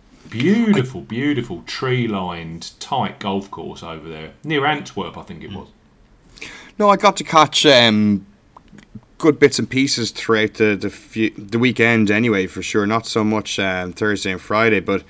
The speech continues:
Speaker 2: yeah, some, some really lovely looking holes, um, for the professionals. For us, that would probably scare us, uh, silly,
Speaker 3: <laughs>
Speaker 2: having to keep a ball so straight. But yeah, it, place looked in fabulous condition, and, uh,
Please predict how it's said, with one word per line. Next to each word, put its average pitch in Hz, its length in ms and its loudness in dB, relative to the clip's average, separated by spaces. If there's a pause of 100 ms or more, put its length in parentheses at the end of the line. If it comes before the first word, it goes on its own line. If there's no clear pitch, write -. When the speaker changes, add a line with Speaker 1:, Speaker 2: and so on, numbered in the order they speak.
(380)
Speaker 2:
yeah, 135 180 4
some, 98 440 -4
some 110 260 -10
really 147 360 0
lovely 104 260 -2
looking 101 260 -4
holes, 101 520 0
um, 95 580 -6
for - 160 -6
the 110 60 0
professionals. 107 640 -2
For 110 180 2
us, 127 220 0
that 117 100 0
would 107 120 0
probably 98 280 -2
scare 110 540 0
us, - 220 -2
uh, 98 280 0
silly, 104 380 0 (220)
Speaker 3:
<laughs> - 240 -20
Speaker 2:
having 104 180 -2
to 101 80 -4
keep 101 220 -4
a - 20 -10
ball 101 300 -2
so 98 240 -2
straight. 107 560 -2
But 101 360 -2
yeah, 120 220 2
it, 107 260 -2 (600)
place 123 260 2
looked 117 160 0
in 98 80 -2
fabulous 117 480 0
condition, 101 500 -2
and, 90 240 -8
uh, 92 340 -6